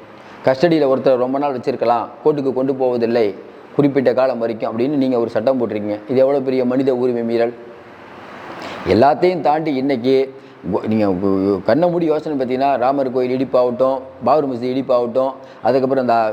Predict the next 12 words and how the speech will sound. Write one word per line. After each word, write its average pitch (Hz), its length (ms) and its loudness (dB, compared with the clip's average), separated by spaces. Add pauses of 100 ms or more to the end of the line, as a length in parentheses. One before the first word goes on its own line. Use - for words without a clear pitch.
இதுல 135 260 0
நம்ம 107 240 0 (460)
அத்ராஸ்ல 135 380 2
இறந்து 127 340 -2
போனதாகட்டும், 123 680 0 (400)
இப்ப 123 220 2
சமீபத்துல 143 500 2
இந்த 127 140 -4
கிருஷ்ணருக்கு 139 440 0
லிங்கம் 143 380 2
இருக்குது 120 340 -2
அப்படின்னு 123 240 0